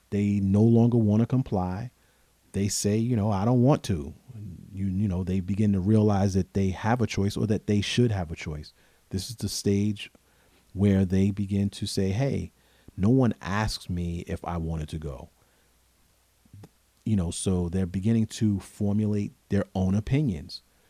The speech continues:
You know, this is where they actually begin to disagree with parents. You know, they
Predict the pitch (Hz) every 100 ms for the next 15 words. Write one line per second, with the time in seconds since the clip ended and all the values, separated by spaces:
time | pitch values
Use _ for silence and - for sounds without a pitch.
0 | _ - 107 98 92 101 110 110 98 104
1 | 104 98 98 92 92 98 107 98 101 95
2 | 101 - 107 104 98 - 101 113 120 -
3 | 143 104 - - - _ _ _ _ _
4 | _ - 101 95 98 98 98 95